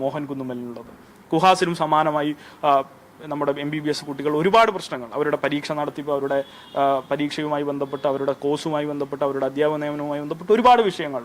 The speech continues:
ഒട്ടനവധി സമര-, ആ, സമരം എസ് എഫ് ഐ ഏറ്റെടുത്തു. പക്ഷേ അവിടെ നിന്ന് സോർട്ട് ചെയ്യാൻ പോലും, അവിടെ നിന്ന് ചർച്ച ചെയ്യാൻ പോലും വി സിമാരുണ്ടാവുന്നില്ല.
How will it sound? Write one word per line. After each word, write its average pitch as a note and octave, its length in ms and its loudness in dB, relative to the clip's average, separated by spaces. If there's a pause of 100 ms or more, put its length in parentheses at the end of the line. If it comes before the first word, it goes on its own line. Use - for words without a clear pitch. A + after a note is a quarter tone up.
ഒട്ടനവധി G3+ 560 2
സമര-, F3 340 -2
ആ, - 20 4 (360)
സമരം D#3+ 260 2 (100)
എസ് - 160 -2
എഫ് F3+ 140 0
ഐ - 100 4
ഏറ്റെടുത്തു. C#3 420 -2
പക്ഷേ A3+ 200 0 (460)
അവിടെ F3 220 4
നിന്ന് G#3 180 0 (220)
സോർട്ട് F3+ 280 0
ചെയ്യാൻ A3+ 280 4
പോലും, F#3 260 4
അവിടെ D#3+ 160 2
നിന്ന് F#3+ 200 -2
ചർച്ച D#3+ 200 0 (120)
ചെയ്യാൻ A#3 300 6
പോലും E3 200 4 (140)
വി E3+ 120 0
സിമാരുണ്ടാവുന്നില്ല. D3+ 600 0